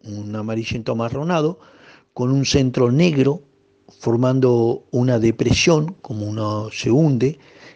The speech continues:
que en la cara inferior es un abultamiento, si damos vuelta a la hoja. Si la mancha con-, si las manchas, esa que vemos, esa manchita, confluyen,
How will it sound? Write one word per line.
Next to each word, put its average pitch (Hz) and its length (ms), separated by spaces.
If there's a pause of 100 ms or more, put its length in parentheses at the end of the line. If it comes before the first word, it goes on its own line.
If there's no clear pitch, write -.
(140)
que 123 400
en 123 60
la 120 140
cara 139 300
inferior 135 640 (100)
es 135 260
un 113 580
abultamiento, 113 880
si - 140
damos 107 180
vuelta 107 260
a - 20
la 101 120
hoja. - 360 (1000)
Si - 260
la 135 120
mancha 170 540
con-, 123 260
si - 180
las 120 180
manchas, 151 500
esa 131 180
que 120 80
vemos, 135 200
esa 120 80
manchita, 120 400
confluyen, 165 760